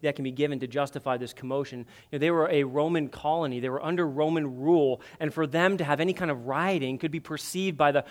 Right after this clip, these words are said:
Roman authorities as, as being subversive and, and maybe needing some control. So Romans would, the Romans would then have to come in and kinda take back and straighten things out, and they would lose a lot of their liberties and privileges that they've enjoyed.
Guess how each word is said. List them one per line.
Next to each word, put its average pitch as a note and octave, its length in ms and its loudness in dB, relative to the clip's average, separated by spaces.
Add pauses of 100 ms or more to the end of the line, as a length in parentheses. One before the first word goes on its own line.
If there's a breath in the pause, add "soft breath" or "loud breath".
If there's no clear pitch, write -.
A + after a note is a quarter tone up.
(140)
Roman F3 300 4
authorities E3+ 580 2
as, D3 140 -6
as D#3 160 -2
being F3+ 280 2
subversive C#3 1000 -2 (260 loud breath)
and, D#3 140 0
and D#3 180 0
maybe G3+ 300 4
needing F#3 400 2
some D#3+ 180 -4
control. F3+ 480 2
So D3 200 0 (200 loud breath)
Romans E3+ 440 4
would, D3+ 100 -2 (140 loud breath)
the D#3+ 80 -4
Romans F3+ 240 6
would E3+ 80 2
then E3+ 100 4
have E3 160 4
to - 80 -6
come D#3+ 300 0
in F#3+ 240 6
and D3 120 0
kinda E3 140 2
take F#3+ 460 2
back F3+ 300 6
and C#3+ 100 -2
straighten F#3+ 340 2
things E3 260 -2
out, F#3 220 6
and D3+ 80 -2
they E3 60 2
would D#3 160 0
lose G#3+ 280 6 (220 loud breath)
a D3+ 60 6
lot F#3 160 6
of F#3+ 80 4
their E3+ 80 4
liberties E3+ 480 4
and D3 100 -2
privileges G3 600 0
that C#3 100 -2
they've D#3 180 2
enjoyed. D3+ 720 4